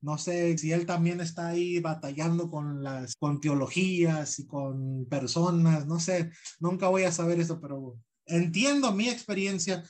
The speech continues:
y desde mi experiencia voy a experimentar a ese Dios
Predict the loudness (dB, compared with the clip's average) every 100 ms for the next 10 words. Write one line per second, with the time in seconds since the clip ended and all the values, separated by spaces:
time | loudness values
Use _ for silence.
0 | -20 -2 2 4 4 4 4 4 0 -2
1 | -4 -2 0 -2 -4 -2 -4 -6 _ _
2 | -14 -6 0 2 2 2 2 0 -2 -4
3 | -4 -4 -6 -2 0 2 0 -4 -6 -4
4 | -6 -4 -4 -4